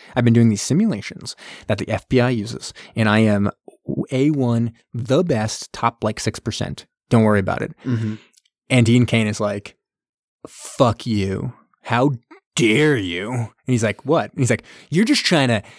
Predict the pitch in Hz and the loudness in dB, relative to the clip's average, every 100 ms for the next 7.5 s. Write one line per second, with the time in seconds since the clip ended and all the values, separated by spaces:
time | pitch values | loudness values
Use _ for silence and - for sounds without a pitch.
0 | - - - 117 156 180 240 254 247 277 | -20 -18 -8 -2 2 2 4 2 2 2
1 | 226 156 151 - - - - - 147 139 | 4 4 2 0 -4 -16 -16 -2 2 2
2 | 127 113 - - - 107 131 117 117 - | 2 -2 -6 -18 -12 0 2 2 0 2
3 | 196 196 151 143 131 - 110 104 104 117 | 2 4 2 0 -2 0 0 0 -2 -2
4 | 131 120 131 156 151 113 - 98 - 104 | 0 2 2 0 2 0 -2 -8 -6 -2
5 | 113 135 117 117 117 - 131 113 175 139 | -2 0 0 0 -2 -10 -8 -6 -4 -2
6 | 113 113 107 101 123 123 120 127 - 123 | 2 2 0 -2 0 2 2 0 0 0
7 | 113 131 120 110 | 0 0 2 2